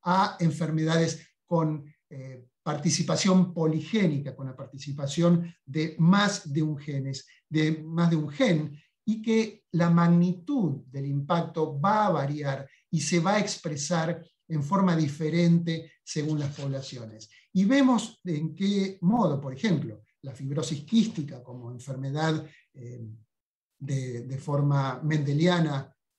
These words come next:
eh, presenta una enfermedad de, de frecuencia común, por ejemplo, en población europea, con una frecuencia de uno cada dos mil o tres mil nacimientos, y con una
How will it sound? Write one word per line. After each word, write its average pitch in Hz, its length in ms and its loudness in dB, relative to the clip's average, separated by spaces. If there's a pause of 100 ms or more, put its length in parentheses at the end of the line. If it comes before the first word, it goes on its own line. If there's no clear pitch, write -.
eh, 139 640 -4 (640)
presenta 202 960 2
una 185 640 2 (840)
enfermedad 151 680 0
de, 143 220 -6
de 139 120 -8
frecuencia 156 500 0
común, 196 380 4
por 156 120 -2
ejemplo, 156 320 -4
en 139 120 -8
población 139 400 -10
europea, 180 580 0
con 139 140 -4
una 135 180 -2
frecuencia 147 640 -8 (240)
de 143 200 0
uno 170 360 6
cada 143 240 -2
dos 135 180 -4
mil 175 380 4
o 139 120 -12
tres 135 200 -12
mil 143 140 -4
nacimientos, 185 800 0 (360)
y 247 380 4
con 185 200 2
una 190 440 2